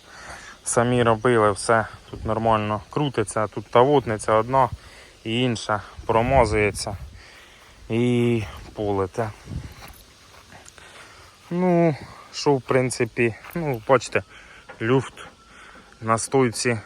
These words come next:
є, не без цього, то що, ну, втулки.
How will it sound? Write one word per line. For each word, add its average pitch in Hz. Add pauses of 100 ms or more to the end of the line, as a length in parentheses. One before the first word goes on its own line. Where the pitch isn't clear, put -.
(120)
є, 131 (680)
не 113
без 110
цього, 104
то 101
що, 101
ну, 101
втулки. -